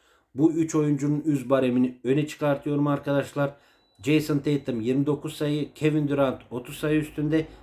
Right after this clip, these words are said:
ve LeBron James yirmi altı sayı üstünde. Yani bu üç oyuncunun da aslında otuz sayı ve üstlerine çıkmasını bekliyorum rahatlıkla bu maçlardan sonra.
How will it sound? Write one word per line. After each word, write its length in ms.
ve 160
LeBron 380
James 280
yirmi 280
altı 220
sayı 160
üstünde. 340
Yani 300
bu 240
üç 180
oyuncunun 540
da 220
aslında 720
otuz 300
sayı 260
ve 160
üstlerine 580
çıkmasını 680
bekliyorum 580
rahatlıkla 640
bu 140
maçlardan 640
sonra. 400